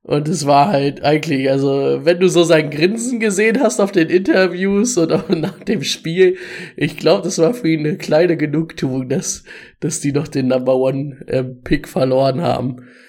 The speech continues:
Ja, und dann hat man eigentlich aber auch schon länger gehört. Ähm, Cliff Kingsbury bei den Cardinals und Steve Keim muss auch seinen Hut jetzt nehmen, hab ich auch heute auch noch gelesen. Ähm,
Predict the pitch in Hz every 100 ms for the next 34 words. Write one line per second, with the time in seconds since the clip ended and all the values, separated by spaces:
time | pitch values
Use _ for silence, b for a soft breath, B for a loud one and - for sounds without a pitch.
0 | B B - 123 123 123 123 135 165 160
1 | - - 156 151 127 131 135 135 143 160
2 | 190 180 180 190 185 190 185 196 208 -
3 | b b b b b _ _ _ - 147
4 | 143 143 147 147 - _ _ _ - -
5 | 185 185 214 202 - 147 143 131 139 139
6 | - 143 165 196 208 240 - - 156 160
7 | - 160 160 - 147 147 170 170 156 -
8 | - 151 156 139 127 123 127 135 123 127
9 | 127 147 190 - - 123 - 127 131 131
10 | 131 143 147 - 123 135 131 175 B B
11 | B B B _ 151 147 139 135